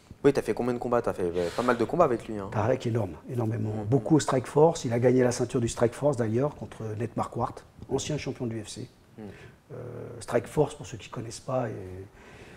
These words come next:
Speaker 2: pff, c'était le show, euh, juste après l'U F C, quoi.
Speaker 1: C'était le vrai
Speaker 2: C'est
Speaker 1: concurrent, euh, à l'époque de l'U F C,
Speaker 2: Bah,
Speaker 1: hein.
Speaker 2: là,
Speaker 1: Et
Speaker 2: quand, quand,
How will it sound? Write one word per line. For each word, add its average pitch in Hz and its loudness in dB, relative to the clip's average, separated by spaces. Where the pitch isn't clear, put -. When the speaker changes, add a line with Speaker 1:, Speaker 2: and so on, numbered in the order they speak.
Speaker 2:
pff, - -16
c'était - -8
le 135 4
show, 175 10
euh, 135 12
juste 135 4
après 151 10
l'U 131 10
F 120 0
C, 190 2
quoi. 123 -2
Speaker 1:
C'était 120 6
le 120 8
vrai 123 12
Speaker 2:
C'est 147 12
Speaker 1:
concurrent, 135 12
euh, 107 10
à - 6
l'époque 107 4
de 107 2
l'U 95 2
F 101 -2
C, - 8
Speaker 2:
Bah, 127 12
Speaker 1:
hein. 139 12
Speaker 2:
là, 147 12
Speaker 1:
Et - 6
Speaker 2:
quand, 165 8
quand, 160 6